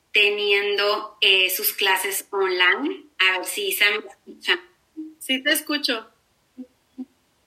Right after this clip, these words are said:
Speaker 2: Ya no te escucho. Hola, hola.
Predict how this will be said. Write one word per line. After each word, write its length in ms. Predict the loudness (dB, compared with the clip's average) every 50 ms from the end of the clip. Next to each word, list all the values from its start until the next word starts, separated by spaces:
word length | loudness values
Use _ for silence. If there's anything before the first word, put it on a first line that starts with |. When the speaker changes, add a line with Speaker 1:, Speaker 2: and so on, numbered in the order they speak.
| _ _ _ _ _ _ _ _ _ _ _ _ _ _ _ _
Speaker 2:
Ya 140 | -2 -2 -2
no 160 | -2 -2 -6 -8
te 80 | -10
escucho. 380 | -12 -12 -12 -16 -14 -14 -16 -18 _ _ _ _ _ _ _ _ _ _ _ _ _ _ _ _ _ _ _ _ _ _ _ _ _ _ _ _ _ _ _ _ _ _ _ _ _ _ _ _ _ _ _ _ _ _ _ _
Hola, 260 | 0 2 4 4 4
hola. 220 | 4 4 2 2